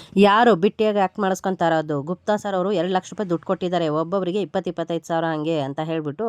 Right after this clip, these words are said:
ಡೈರೆಕ್ಟ್ರು ಎಲ್ರ ಮುಂದೆ ಹೇಳ್ತಾರೆ. ಆಗ ಎಲ್ಲರೂ ಮನೋಜನ್ ಕಡೆ ತಿರುಗಿ ನೋಡ್ತಾರೆ. ಎಲ್ಲರೂ ಮನೆಗೆ ಬರ್ತಾರೆ. ಮನೆಗೆ ಬಂದ್ಮೇಲೆ ಮನೋಜ್ ಅವರು ಮಧ್ಯೆ ನಿಂತ್ಕೊಂಡಿರ್ತಾರೆ. ಪೂರ್ತಿ ಫ್ಯಾಮಿಲಿ ಎಲ್ಲ ಸರೌಂಡಿಂಗಲ್ಲಿ ನಿಂತು ಕೇಳ್ತಾ ಇರ್ತಾರೆ. ಆಗ ಸೂರ್ಯ ಅವ್ರು ಹೇಳ್ತಾರೆ, "ನಾನ್ ಬರೋದೇ ಇಲ್ಲ,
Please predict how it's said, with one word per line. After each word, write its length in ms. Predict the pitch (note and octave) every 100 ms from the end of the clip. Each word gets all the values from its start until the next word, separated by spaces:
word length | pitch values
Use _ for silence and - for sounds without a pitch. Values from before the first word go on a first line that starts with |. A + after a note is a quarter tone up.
| D#3+ - - _ F3
ಡೈರೆಕ್ಟ್ರು 420 | F#3 F3 D#3 G#3
ಎಲ್ರ 300 | G3+ D#3+ F3+
ಮುಂದೆ 260 | D#3+ D3+ G3
ಹೇಳ್ತಾರೆ. 540 | D#3+ D#3 D3+ D3+ D3 _ - -
ಆಗ 200 | F#3 G3 F3+
ಎಲ್ಲರೂ 480 | F3 E3+ F#3+ F3+
ಮನೋಜನ್ 460 | F#3+ E3 F3 F3+ E3+
ಕಡೆ 180 | E3+ F#3
ತಿರುಗಿ 300 | F3+ E3 D#3+
ನೋಡ್ತಾರೆ. 520 | D#3 D3 D#3 D#3 - _ _ _ - _ _ _ _ _ _ - -
ಎಲ್ಲರೂ 440 | G3 A3 A3 F3+ F#3+
ಮನೆಗೆ 260 | E3+ F3+
ಬರ್ತಾರೆ. 380 | D#3+ D3 D#3+ D3+
ಮನೆಗೆ 300 | D3 F3 F#3+
ಬಂದ್ಮೇಲೆ 480 | F3 F3+ F3 F3+ E3
ಮನೋಜ್ 420 | F3+ D#3+ F#3+ F3
ಅವರು 160 | E3+ F#3
ಮಧ್ಯೆ 320 | C#3+ D3+ F#3
ನಿಂತ್ಕೊಂಡಿರ್ತಾರೆ. 760 | E3+ D#3+ F3 D#3+ E3 E3 D#3+
ಪೂರ್ತಿ 300 | - F3+ E3
ಫ್ಯಾಮಿಲಿ 460 | D3 D3 F#3 F3+ E3+
ಎಲ್ಲ 160 | D#3+ F3
ಸರೌಂಡಿಂಗಲ್ಲಿ 560 | D#3 D#3 E3+ E3+ E3 F3
ನಿಂತು 280 | E3 D#3+ F3
ಕೇಳ್ತಾ 360 | D#3+ D3+ D#3+
ಇರ್ತಾರೆ. 640 | D3+ D3 D#3 D#3 - - -
ಆಗ 160 | G#3 B3
ಸೂರ್ಯ 280 | G#3 G#3 G3+
ಅವ್ರು 140 | F#3+ F#3+
ಹೇಳ್ತಾರೆ, 400 | F3 F3 E3+ D#3
"ನಾನ್ 200 | D3+ C#3+
ಬರೋದೇ 460 | C#3+ D#3+ F3 F#3+
ಇಲ್ಲ, 160 | E3+